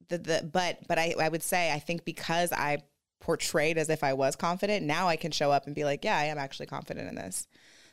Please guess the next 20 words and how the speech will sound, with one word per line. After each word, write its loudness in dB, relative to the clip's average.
So 0
I -6
don't -2
know. -2
I'm -6
just, -8
I'm -6
really -4
excited -6
to -8
get -8
into, -8
um, -8
this -8
month -6
and -4
just -6
really -4
focusing -4
with -6